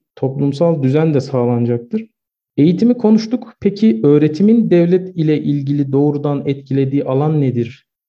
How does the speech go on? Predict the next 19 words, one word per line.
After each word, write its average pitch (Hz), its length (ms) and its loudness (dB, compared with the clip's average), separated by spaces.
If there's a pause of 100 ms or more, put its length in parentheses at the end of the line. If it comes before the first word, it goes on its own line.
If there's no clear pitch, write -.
diye 127 180 -2
soracak 135 440 0
olursak 185 400 -2 (480)
bu 175 120 -2
da - 100 2
ekonomidir, 185 800 0 (360)
mesleki 185 720 0
açıdan 196 480 -2
temel 180 400 0
bilgi 175 280 0
ve 151 200 -2
becerilerini 160 680 -2
kazanarak 160 580 -2
yetişen, 123 600 -4
iyi 170 260 0
öğrenim 147 480 2
görmüş 131 460 0
bireyler 139 400 0
yetiştirirsek, 180 880 -6